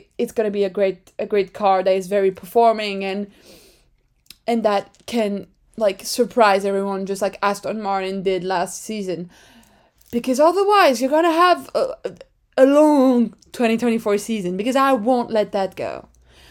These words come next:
I will never let it go that they did a full-on name reveal, like, teasing us for weeks,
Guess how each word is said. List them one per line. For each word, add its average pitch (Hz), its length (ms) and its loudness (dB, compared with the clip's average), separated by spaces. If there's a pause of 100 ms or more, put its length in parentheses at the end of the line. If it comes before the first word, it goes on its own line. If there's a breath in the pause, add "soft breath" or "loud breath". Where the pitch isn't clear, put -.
(200 soft breath)
I 233 180 2
will 269 220 4
never 233 440 0
let 202 160 2
it 180 120 -6
go 170 180 2
that 180 280 -4
they 240 200 0
did 269 480 -8
a 226 80 -6
full-on 359 1120 4 (1000)
name 320 500 6
reveal, 277 800 4 (280 loud breath)
like, 269 240 -4
teasing 453 580 0
us 277 180 4
for 294 260 -6
weeks, 320 800 0